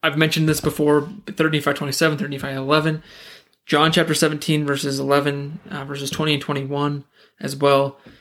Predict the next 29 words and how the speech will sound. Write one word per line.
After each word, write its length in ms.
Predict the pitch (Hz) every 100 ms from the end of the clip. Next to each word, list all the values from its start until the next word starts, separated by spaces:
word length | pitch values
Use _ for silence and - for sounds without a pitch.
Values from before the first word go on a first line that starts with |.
| _ _ -
uh, 60 | 135
in 100 | 131
the 80 |
great 240 | 135 147 113
intercessory 600 | 151 143 147 139 135 131
prayer. 480 | - 139 131 131 - _ _ _ _ _ _ _ -
He 160 | 151
prays 320 | 147 160 151
for 140 | - 139
the 80 | 135
unity 320 | 147 135 127
that 260 | 131 - _
we 220 | 151 156 165
may 160 | 147
become 440 | 139 135 147 135 131
one, 500 | 131 131 139 139 -
even 220 | 147 139
as 200 | 135 -
he 440 | 160 147 139 139
and 140 | - 139
the 80 | 131
Father 360 | 165 156 147 139
are 60 |
one. 340 | 135 131 139 - - - - - - - _ _ -
Um, 720 | 147 135 131 131 135 135 196 _ _ _ _ _ _ _ _ _ _ _ -
and 300 | 147 135 127
in, 260 | 143 - _
in 300 | 110 - 151
section, 800 | - 160 - 156 147 139 139 135